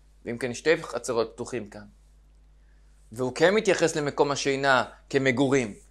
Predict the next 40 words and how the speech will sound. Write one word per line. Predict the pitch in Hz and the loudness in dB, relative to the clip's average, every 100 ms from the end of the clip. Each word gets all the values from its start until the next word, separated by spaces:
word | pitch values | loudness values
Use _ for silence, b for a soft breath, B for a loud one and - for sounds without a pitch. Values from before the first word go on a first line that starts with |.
| _ | _
אז | 113 | -8
לכן | 120 160 | -4 0
כל | 160 | 0
זמן | 160 | -2
שהשמש | 139 143 151 147 | -6 -2 -2 4
היה | 147 | 4
גר | 135 156 | 6 4
כאן, | 151 139 | 4 0
זה | 135 | 2
היה | 139 | 0
נחשב | - 147 | -2 -2
שהוא | 147 131 117 | -2 -2 4
גר, | 135 139 160 156 b _ | 6 6 4 -4 b _
וזה | 131 143 | -6 -4
שיש | 147 143 | -6 -4
כאן | 147 | -4
עוד | 156 | -4
חצר | - 147 165 147 | 0 2 2 0
של | 139 | 0
בית | 139 147 | -2 -4
הכנסת, | 143 143 | -6 -6
זה | 131 | -6
נחשב | 127 139 | 2 2
עוד | 139 147 | 2 0
חצר | 143 156 | 0 0
של | 147 139 | -2 -4
מגורים, | 131 113 117 139 160 b b - | -4 -4 -2 -2 -2 b b -6
וזה | 123 143 | -4 -2
שיש | 143 | -2
כאן | 156 | -4
שתי | - 147 | 0 2
חצרות | 147 156 160 160 | 2 4 2 0
פתוחים | - 151 | -8 -4
למבוי, | 160 180 220 | -2 0 2
הופך | 170 180 175 | 2 0 0
את | |
זה | 160 | -2
שזה | 156 143 156 | -6 -4 -4
ניתר | 156 180 156 | 0 2 2
בלח"י. | 139 151 139 143 | 2 2 0 -8